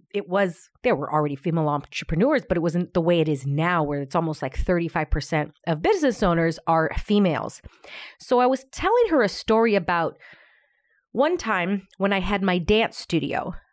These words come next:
I was at the business and there was a particular male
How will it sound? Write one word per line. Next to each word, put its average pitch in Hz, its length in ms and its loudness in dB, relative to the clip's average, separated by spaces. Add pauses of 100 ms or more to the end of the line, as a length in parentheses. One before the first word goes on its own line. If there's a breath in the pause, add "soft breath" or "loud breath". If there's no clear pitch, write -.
(180)
I 175 520 0
was 165 720 0 (840 loud breath)
at 269 220 -2 (200)
the 220 100 0
business 160 800 -2
and 185 180 0
there 214 200 2
was 220 340 0
a 190 220 0
particular 240 720 0
male 180 580 2